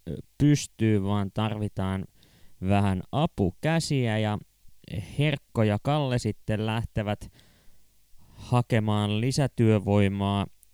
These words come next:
Isokummusta, jossa sitten asustavat Herkon veli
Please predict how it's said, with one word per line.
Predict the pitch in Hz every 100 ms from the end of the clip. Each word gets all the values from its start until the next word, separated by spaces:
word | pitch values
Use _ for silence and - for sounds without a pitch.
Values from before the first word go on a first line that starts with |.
| _ -
Isokummusta, | 175 196 139 117 - 165 143 123 104 104 - 117 110 - - - - 104 90 92 92
jossa | 95 - 98
sitten | 104 - - 101
asustavat | 98 104 117 101 - 101 95 - - - - - - _ _ _ - - - - - -
Herkon | 120 139 - - 101 95
veli | 104 117 107